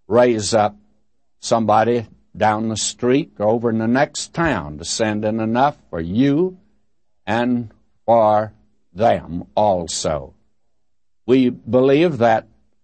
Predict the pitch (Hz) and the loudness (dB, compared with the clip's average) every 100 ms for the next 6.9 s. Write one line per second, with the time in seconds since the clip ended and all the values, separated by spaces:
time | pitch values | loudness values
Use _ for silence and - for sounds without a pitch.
0 | _ _ _ - 101 95 95 - 117 135 | _ _ _ -4 -2 -2 -4 -6 0 2
1 | 156 151 - - 135 190 - - _ _ | 2 0 -2 0 2 0 -4 -10 _ _
2 | 113 110 107 107 - 127 127 - 147 95 | -4 -4 -6 -8 -6 -6 -4 0 0 0
3 | - - - - 135 113 92 90 - 95 | -6 -20 -20 -4 0 0 -2 -10 -6 -4
4 | 104 110 127 - 131 101 85 76 76 - | -2 -2 -2 0 0 0 -6 -10 -14 -18
5 | _ _ _ _ _ _ 110 113 104 92 | _ _ _ _ _ _ -4 -2 -4 -8
6 | 87 _ _ - 101 120 110 104 | -12 _ _ -10 -2 0 0 -2